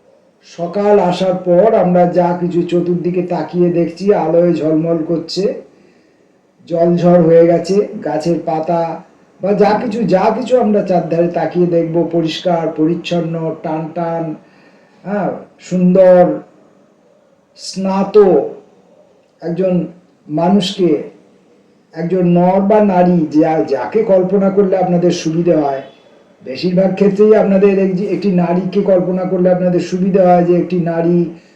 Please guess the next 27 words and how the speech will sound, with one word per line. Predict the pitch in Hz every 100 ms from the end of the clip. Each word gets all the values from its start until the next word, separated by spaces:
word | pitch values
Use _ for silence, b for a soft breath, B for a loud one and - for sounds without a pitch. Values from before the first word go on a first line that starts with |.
| B
সদ্য | - 180 156 185
স্নাতা, | 175 175 180 185
একটি | 185 175 180
নারীর | 175 170 156 170 175 151 - - _ -
শরীরের | - 175 175 180 185 160
যে | 180 175
ত্বক | 196 196 180 - - - _ _ _ _ _ -
সেটি | - 175 180 -
কিভাবে | 180 180 180 180 160 - - - _ -
টান | 185 180 185
টান | 202 190 175
হয়ে | 170 180
ওঠে, | 175 180 170
কিভাবে | 170 175 170 175
মসৃণ | 165 175 - 202 202 185
লাগে, | 175 165 170
কিভাবে | 156 175 175 170
উজ্জ্বল | 175 170 151 143 190 180 170
লাগে, | 147 135 110 - - _ _ _ _ _ -
সেটা | - 208 196
আপনারা | 180 156 180
কল্পনা | 208 175 156 175 170
করতে | 170 - 170
পারেন | 165 180 202
বা | 180
করতে | 175 170 170
চান। | 156 185 160 -